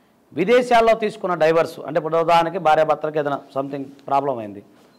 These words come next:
వాళ్ళు డైవర్స్ అనేది విదేశాల్లో ఫైల్ చేసుకున్నారు. అంటే ఏ దేశమైనా కానీ, విదేశీ అంటున్నాను నేను, అది యూఎస్ఏ, కెనడా, యూకే, ఆస్ట్రేలియా, ఎక్కడైనా కానీ.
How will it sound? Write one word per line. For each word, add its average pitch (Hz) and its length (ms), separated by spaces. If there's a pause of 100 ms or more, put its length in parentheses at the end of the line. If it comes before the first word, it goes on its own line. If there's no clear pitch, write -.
(100)
వాళ్ళు 156 160
డైవర్స్ 170 400
అనేది 170 340
విదేశాల్లో 160 680 (240)
ఫైల్ 151 180
చేసుకున్నారు. 113 420 (160)
అంటే 156 200
ఏ 196 100
దేశమైనా 214 400
కానీ, 127 140
విదేశీ 180 360
అంటున్నాను 117 380
నేను, 117 180
అది 117 120
యూఎస్ఏ, 139 440
కెనడా, 135 400
యూకే, 135 420 (340)
ఆస్ట్రేలియా, 147 500
ఎక్కడైనా 147 300
కానీ. 113 160